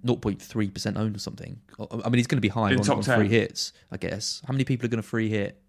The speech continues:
Speaker 1: in, in the top ten K?
Speaker 2: Twenty percent?
Speaker 1: Ten, fifteen, twenty percent,
Speaker 2: Yeah.
Speaker 1: yeah, I was gonna say about
Speaker 2: Max.
Speaker 1: fifteen. Yeah, I, I, I think, I think Salah will be over a hundred percent, but only just.
Speaker 2: Yeah.
Speaker 1: Would be my prediction.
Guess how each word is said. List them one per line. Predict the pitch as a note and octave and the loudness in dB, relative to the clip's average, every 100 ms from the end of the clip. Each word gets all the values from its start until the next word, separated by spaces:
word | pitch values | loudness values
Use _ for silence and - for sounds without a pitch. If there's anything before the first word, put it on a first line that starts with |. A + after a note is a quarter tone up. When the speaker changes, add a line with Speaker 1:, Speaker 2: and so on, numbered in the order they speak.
| _ | _
Speaker 1:
in, | G#2+ - - | -12 -10 -10
in | |
the | A2 | -8
top | A2 | -10
ten | - G#2 | -8 -6
K? | G2+ G2+ G2+ - - - _ _ _ - | -4 -4 -4 -8 -20 -20 _ _ _ -2
Speaker 2:
Twenty | B2+ B2 | 0 2
percent? | A#2 C#3+ D3+ | 4 2 2
Speaker 1:
Ten, | C3+ | -4
fifteen, | - C3 | -10 -6
twenty | B2+ A#2+ | -4 -4
percent, | - B2 | -4 -2
Speaker 2:
Yeah. | A#2+ | -2
Speaker 1:
yeah, | B2 | -2
I | A2 | -4
was | G#2 | -6
gonna | G#2+ | -4
say | |
about | B2+ B2+ | -2 -2
Speaker 2:
Max. | A2 | -6
Speaker 1:
fifteen. | - G#2 G#2 - - | -6 -6 -6 -12 -4
Yeah, | G#2 G2+ G#2 | 0 0 2
I, | D#3+ | 4
I, | D#3+ - D3+ | 6 6 2
I | |
think, | - A2 - | 0 -2 0
I | |
think | A#2+ A2 | -2 -4
Salah | - G2+ | -2 -2
will | F#2+ | -2
be | F#2+ G2 F#2+ - | -2 -2 -2 -2
over | A2 G2+ G2 | 0 2 0
a | |
hundred | F#2+ F#2+ | -2 -2
percent, | F#2+ | -4
but | G2 | -2
only | F#2+ | -2
just. | - F2 - _ - _ _ _ _ _ - | -2 -6 -8 _ -20 _ _ _ _ _ -6
Speaker 2:
Yeah. | G#2 G#2 | -2 0
Speaker 1:
Would | |
be | A2 | 0
my | G2 G#2 | -2 -4
prediction. | G2+ A#2 G2 | -8 -8 -10